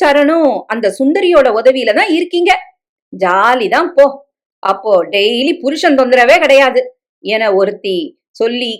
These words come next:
கண்ணடிக்க, அனைவரும் அதன் இரட்டை அர்த்தம், அர்த்தம் அறிந்து கொல் என சிரித்தனர். ரஞ்சனிக்கு மனது ஒரு மாதிரி இருந்தாலும் அவளும் சேர்ந்து சிரித்தாள்.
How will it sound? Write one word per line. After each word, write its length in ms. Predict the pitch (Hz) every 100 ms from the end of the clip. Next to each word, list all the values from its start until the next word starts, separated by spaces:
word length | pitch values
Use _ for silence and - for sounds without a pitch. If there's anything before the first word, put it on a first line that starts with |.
| 208
கண்ணடிக்க, 580 | 208 220 202 208 254 339 - _ _ _
அனைவரும் 880 | - 170 185 262 311 247 294 214 -
அதன் 260 | - 214 196
இரட்டை 380 | 220 233 494 440
அர்த்தம், 460 | 247 214 214 226
அர்த்தம் 360 | - 196 214 190
அறிந்து 500 | 180 208 226 233 170
கொல் 400 | 240 311 381 370
என 260 | 240 262 311
சிரித்தனர். 480 | 233 233 180 165 - _ _ _ _ _ 180
ரஞ்சனிக்கு 680 | 196 254 427 349 - 302 233
மனது 400 | 170 196 302 214
ஒரு 180 | 175 202
மாதிரி 400 | 208 262 302 226
இருந்தாலும் 640 | 220 240 214 196 233 180
அவளும் 380 | - 214 190 214
சேர்ந்து 380 | 311 214 214 240
சிரித்தாள். 680 | 214 190 - 180 233 254